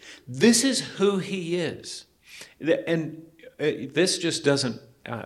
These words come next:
you know, no offense to the beautiful cathedrals and stained glass, but it's hard to really put this in a fresco or a stained glass. God singing and dancing about you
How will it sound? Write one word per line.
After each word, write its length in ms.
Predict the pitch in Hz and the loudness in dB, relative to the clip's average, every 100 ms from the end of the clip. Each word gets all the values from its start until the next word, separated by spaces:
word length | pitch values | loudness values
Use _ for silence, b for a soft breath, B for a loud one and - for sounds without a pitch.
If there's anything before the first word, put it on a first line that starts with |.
| - | -10
you 100 | 139 | -8
know, 260 | 127 92 87 - | -6 -6 -8 0
no 300 | 139 190 175 | 4 6 6
offense 420 | - 151 127 - | 2 -4 -4 -6
to 120 | - | -6
the 180 | 104 101 | -8 -10
beautiful 460 | 98 123 127 - 104 | -4 -4 -2 -4 -6
cathedrals 680 | - 98 123 117 107 104 90 | -6 -8 -6 -6 -4 -6 -6
and 140 | 90 | -8
stained 320 | - 110 101 98 | -6 -6 -6 -4
glass, 300 | 107 90 - | -4 -4 -6
but 180 | - - | -6 -2
it's 160 | 127 | -4
hard 420 | - - 180 156 - | -4 -4 -2 0 -2
to 100 | 113 | -4
really 260 | 117 107 | -2 -4
put 340 | 92 - 139 - | -6 -6 -6 -4
this 340 | 98 95 - b b b b | -8 -6 -12 b b b b
in 120 | 117 104 | -4 -4
a 60 | |
fresco 540 | - 131 117 - 107 101 | -2 -4 -4 -4 -6 -6
or 140 | 92 | -6
a 80 | 92 | -6
stained 340 | - 110 95 | -6 -6 -6
glass. 380 | 98 104 85 - B B B B B - | -4 -4 -6 -10 B B B B B -4
God 340 | 113 110 101 | -2 0 0
singing 680 | - - 131 131 131 131 131 | 0 0 0 -2 -4 -4 -6
and 260 | 117 98 90 | -8 -10 -2
dancing 640 | 110 113 113 110 95 90 - - | 0 2 0 -4 -8 -12 -18 -4
about 840 | 120 113 - 117 117 104 - - _ _ | -2 -2 2 4 4 0 -4 -14 _ _
you 460 | 107 110 107 90 | -10 -4 -4 -6